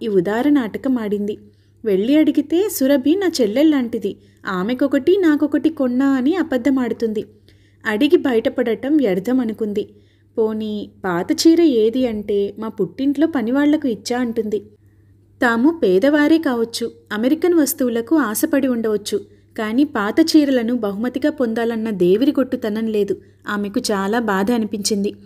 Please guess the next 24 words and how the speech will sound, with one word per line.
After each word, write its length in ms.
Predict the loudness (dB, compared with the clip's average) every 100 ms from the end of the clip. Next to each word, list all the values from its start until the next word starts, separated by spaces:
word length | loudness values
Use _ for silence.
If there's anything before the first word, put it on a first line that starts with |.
| -20 -10
ఇకపై 380 | -4 -2 2 0
జమునకు 500 | 2 0 2 2 0
కానీ 440 | -2 -6 -6 -6
శేఖర్కి 580 | -2 0 0 -2 -4 -4
కానీ 460 | -4 -6 -4 -6 -8 _ -4
ఏమైనా 460 | 2 2 4 4 2
కొనమని 480 | 2 -2 4 4 2
కానీ 500 | -2 -4 -6 -6 -8 -4
తెమ్మని 360 | -2 0 0
కానీ 340 | 0 -4 -4 -4
అడగకూడదు 680 | -2 0 0 0 -2 0
అని 380 | -2 -2 -4 -6 -12 _ -6 -4
గట్టి 240 | 0 2
నిర్ణయానికి 580 | 4 2 -2 -6 -4 -2
వచ్చింది. 480 | -2 -2 -4 -6 -8 -16 _ _ _ _ _ _ _ _ _ _ 0
ప్రతి 220 | 2 2
శనివారం 640 | 0 0 2 2 4 2
ఒక్కొక్కళ్ళ 560 | 0 -4 -8 0 4 4
ఇంట్లో 380 | 2 -2 -4 -4
తెలుగు 340 | -2 -2 -2
స్నేహితురాళ్ళు 800 | 0 0 0 0 -2 -2 0 -2
కలయిక 440 | -2 -2 0 0
ప్రోగ్రాం 480 | -2 0 0 0 -2
పెట్టుకుంటారు. 680 | 0 -2 -4 -8 -4 -4 -4